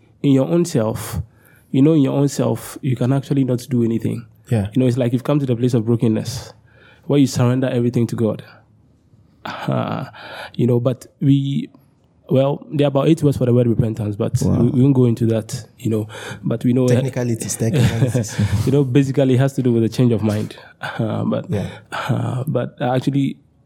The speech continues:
Speaker 1: primarily, it has to do with coming to a place, you know, of accepting your shortcomings. That,
Speaker 3: Wow.
Speaker 1: yeah,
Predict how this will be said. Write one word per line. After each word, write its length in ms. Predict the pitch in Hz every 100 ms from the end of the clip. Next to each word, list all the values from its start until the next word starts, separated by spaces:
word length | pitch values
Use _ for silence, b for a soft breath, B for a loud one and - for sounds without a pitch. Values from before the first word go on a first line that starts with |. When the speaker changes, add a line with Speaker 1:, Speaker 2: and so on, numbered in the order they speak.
| _ _ _ -
Speaker 1:
primarily, 480 | - 147 185 175 131
it 20 | 139
has 100 | 170
to 80 | 147
do 80 |
with 140 | 135 123
coming 220 | 139 143
to 100 | 131
a 40 | 110
place, 540 | 131 117 104 113 - B B B B B
you 80 | 113
know, 100 | 120
of 160 | 113 131
accepting 520 | 131 - - 135 143
your 100 | 117
shortcomings. 680 | - 131 - 113 107 107 -
That, 220 | 156 -
Speaker 3:
Wow. 340 | 95 87 85 -
Speaker 1:
yeah, 360 | 117 113 113